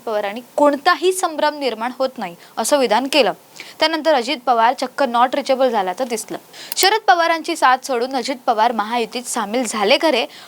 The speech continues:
पण त्यांच्या अडचणी काही कमी होताना दिसत नाहीयेत. आधीच लोकसभेत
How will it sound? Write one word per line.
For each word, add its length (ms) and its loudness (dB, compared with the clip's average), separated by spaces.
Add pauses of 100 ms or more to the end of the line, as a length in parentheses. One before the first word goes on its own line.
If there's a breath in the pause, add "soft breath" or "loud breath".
(120)
पण 220 6
त्यांच्या 380 2
अडचणी 400 -2
काही 300 -2
कमी 240 -4
होताना 360 0
दिसत 320 0
नाहीयेत. 280 -8 (380 loud breath)
आधीच 320 0
लोकसभेत 540 0